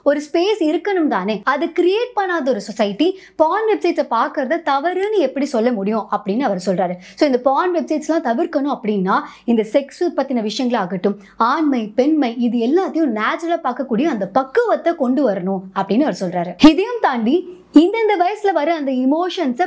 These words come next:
பக்காவா யூஸ் பண்ணிக்கிறதுக்கும் channelize பண்றதுக்கும் கத்து கொடுத்துட்டாங்க அப்படின்னா, பதினாலு வயசுல, பதினஞ்சு வயசுல வர அந்த செக்ஷுவல் எனர்ஜி நாற்பத்தி ரெண்டு வயசுல தானாவே போயிடும். ஆனா இந்த இடத்துல நீங்க அடைச்சு வச்சு, அடைச்சு வச்சு, அடைச்சு வச்சு, ஒரு இருபத்தஞ்சு வயசுக்கு மேலயோ, முப்பது வயசுக்கு மேலயோ கல்யாணம் பண்ணி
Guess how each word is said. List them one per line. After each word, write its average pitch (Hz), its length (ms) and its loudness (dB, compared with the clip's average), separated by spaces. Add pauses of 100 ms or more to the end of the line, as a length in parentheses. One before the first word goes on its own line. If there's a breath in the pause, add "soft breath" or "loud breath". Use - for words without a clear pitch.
பக்காவா 269 420 -2
யூஸ் 277 340 -2
பண்ணிக்கிறதுக்கும் 262 640 0
channelize 262 380 -4
பண்றதுக்கும் 233 360 -4
கத்து 185 260 -2
கொடுத்துட்டாங்க 233 440 -2
அப்படின்னா, 190 320 0 (360 loud breath)
பதினாலு 403 560 2
வயசுல, 285 360 -2
பதினஞ்சு 269 360 0
வயசுல 262 320 0
வர 226 240 0
அந்த 247 200 -4
செக்ஷுவல் 247 300 0
எனர்ஜி 196 420 0 (220 loud breath)
நாற்பத்தி 381 500 2
ரெண்டு 277 180 4
வயசுல 262 300 -2 (100)
தானாவே 302 640 0
போயிடும். 214 400 0
ஆனா 226 140 -2
இந்த 330 420 2
இடத்துல 277 180 -2
நீங்க 277 200 -2
அடைச்சு 277 360 -2
வச்சு, 240 220 0
அடைச்சு 233 320 -4
வச்சு, 214 220 -2
அடைச்சு 233 320 -4
வச்சு, 196 360 0 (220 loud breath)
ஒரு 269 160 4
இருபத்தஞ்சு 320 500 0
வயசுக்கு 277 360 -2
மேலயோ, 220 160 -2
முப்பது 269 380 0
வயசுக்கு 285 320 0
மேலயோ 220 240 0
கல்யாணம் 254 380 -2
பண்ணி 247 260 0